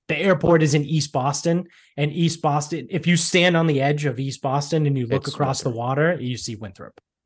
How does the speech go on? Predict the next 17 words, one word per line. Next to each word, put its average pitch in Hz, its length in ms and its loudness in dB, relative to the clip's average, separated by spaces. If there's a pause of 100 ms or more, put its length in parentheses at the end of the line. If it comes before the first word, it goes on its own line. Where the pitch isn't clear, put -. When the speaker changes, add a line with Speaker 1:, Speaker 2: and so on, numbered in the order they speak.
(460)
Speaker 1:
Like, 107 200 -10
you're, 113 120 -6 (120)
you're 110 160 -6
there. - 280 -18 (880)
Speaker 2:
Yeah. 95 360 -4 (680)
So 117 560 -2
it's 120 160 -6
amazing 113 880 0 (1160)
that, 95 720 -2
I 110 80 2
would 110 100 0
love 107 180 -2
to 92 100 -12
know 82 100 -8
the 71 80 -14
math. 67 360 -16
Like, 82 320 -6